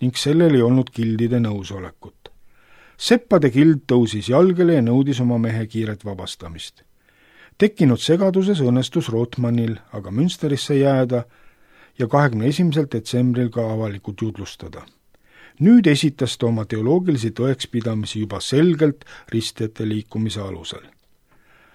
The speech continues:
Sama kuu lõpul ilmusid äkki linna tagasi ka välja saadetud Wassenbergi jutlustajad. Tulemuseks olid uued rahutused, mis viisid peagi radikaalsete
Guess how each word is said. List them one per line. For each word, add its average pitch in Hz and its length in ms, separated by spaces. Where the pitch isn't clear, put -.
Sama 233 320
kuu 175 300
lõpul 160 420
ilmusid 131 480
äkki - 240
linna 123 320
tagasi 120 480
ka 104 120
välja 117 280
saadetud 107 480
Wassenbergi 107 640
jutlustajad. 98 640
Tulemuseks 196 640
olid 117 220
uued 143 280
rahutused, 123 640
mis 110 200
viisid 113 380
peagi 143 420
radikaalsete 110 1040